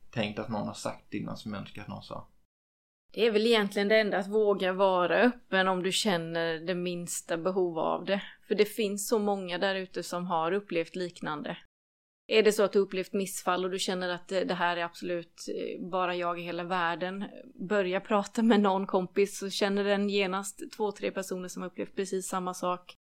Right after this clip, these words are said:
Speaker 2: Handlar det om adoption eller någonting, ja, men börja titta på stan. Vad är det för människor du ser omkring dig? Helt plötsligt så ser du alla de här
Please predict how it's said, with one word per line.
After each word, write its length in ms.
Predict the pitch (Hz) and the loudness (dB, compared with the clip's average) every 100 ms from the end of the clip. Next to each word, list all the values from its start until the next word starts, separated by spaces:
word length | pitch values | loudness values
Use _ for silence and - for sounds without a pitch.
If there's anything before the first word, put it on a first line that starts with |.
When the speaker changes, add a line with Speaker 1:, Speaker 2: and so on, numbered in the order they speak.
| _ _ _ _ - - | _ _ _ _ -18 -12
Speaker 2:
Handlar 400 | - 214 185 190 | -6 -4 -2 0
det 100 | 190 | 0
om 140 | 185 | -2
adoption 500 | 190 190 - 185 180 | -2 -4 -2 -2 -2
eller 120 | 185 | -6
någonting, 380 | 185 180 185 185 | -6 -6 -6 -4
ja, 60 | 185 | -4
men 180 | 196 | -2
börja 280 | 185 196 185 | 2 2 0
titta 480 | 190 226 220 - 208 | -4 -6 -8 -2 -2
på 140 | 202 | 0
stan. 540 | 196 - 180 190 208 190 | -2 0 0 2 2 4
Vad 140 | 202 | 4
är 200 | 196 196 | 4 2
det 60 | 202 | 0
för 120 | 220 | 0
människor 380 | 214 208 196 196 | 0 0 0 -2
du 60 | 185 | -4
ser 240 | - 196 | -4 -2
omkring 360 | 190 - 208 185 | -4 -4 -4 -2
dig? 120 | 208 | -2
Helt 180 | 208 208 | -2 -4
plötsligt 320 | 233 226 196 | -4 -4 -6
så 120 | - | -6
ser 400 | 202 - 220 185 | -6 -4 -2 -2
du 100 | 175 | -2
alla 200 | 220 220 | 0 0
de 140 | 196 196 | 0 0
här 200 | 180 | -2